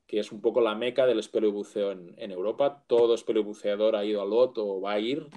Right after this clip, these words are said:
en algún momento, que es donde hay muchas cuevas en una zona bastante,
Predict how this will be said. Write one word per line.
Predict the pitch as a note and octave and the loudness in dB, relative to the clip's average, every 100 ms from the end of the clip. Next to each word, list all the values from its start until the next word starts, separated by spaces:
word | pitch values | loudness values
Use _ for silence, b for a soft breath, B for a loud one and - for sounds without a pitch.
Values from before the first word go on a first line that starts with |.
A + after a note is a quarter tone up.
| B B - | B B -8
en | G#2+ | -2
algún | A2+ A2+ | 0 0
momento, | A2 A#2 B2 D3 | -2 -2 0 0
que | C#3+ | -2
es | G#2+ | -6
donde | G#2+ G#2 | -4 0
hay | G#2 A2+ - | 0 0 -6
muchas | - A#2 C#3 C#3+ - | -16 -8 -4 -4 0
cuevas | C#3+ C#3 C3 | 4 6 4
en | B2+ | -4
una | A2 | -6
zona | - A#2 | -2 -2
bastante, | G#2+ - G#2+ G#2 A2+ G#2 G2+ F#2+ | -2 -6 -10 -4 -2 -2 -2 -6